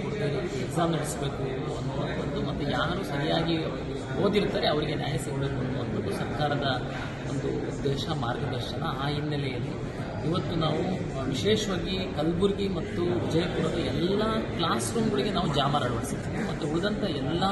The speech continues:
ಕೇಂದ್ರಗಳಲ್ಲಿ ಏನು ನಮ್ಮ ಕ್ವಶನ್ ಪೇಪರ್ ಬಂಡಲ್ ಹೋಗಿ ರೀಚ್ ಆಗುತ್ತೆ, ಅಲ್ಲಿ ಸುತ್ತಮುತ್ತ ನಾವು ಜಾಮರ್ ಅಳವಡಿಸಿದ್ದೀವಿ.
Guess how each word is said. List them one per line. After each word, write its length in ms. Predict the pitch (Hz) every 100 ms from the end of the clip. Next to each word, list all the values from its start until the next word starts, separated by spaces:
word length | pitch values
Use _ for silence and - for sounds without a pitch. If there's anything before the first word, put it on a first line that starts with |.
| 214
ಕೇಂದ್ರಗಳಲ್ಲಿ 680 | 277 175 175 170 151 156 220 - - - - - 156
ಏನು 120 | 196 220
ನಮ್ಮ 180 | 190
ಕ್ವಶನ್ 380 | 160 147 - 208
ಪೇಪರ್ 240 | 196 190 156
ಬಂಡಲ್ 360 | 156 170 170
ಹೋಗಿ 280 | 156 147 151
ರೀಚ್ 180 | 190 180
ಆಗುತ್ತೆ, 380 | 160 139 - - - - 147
ಅಲ್ಲಿ 240 | 190 262
ಸುತ್ತಮುತ್ತ 560 | 254 - 226 214 - 240
ನಾವು 340 | 226 170 175
ಜಾಮರ್ 280 | 151 139 143
ಅಳವಡಿಸಿದ್ದೀವಿ. 720 | 127 120 113 107 113 - -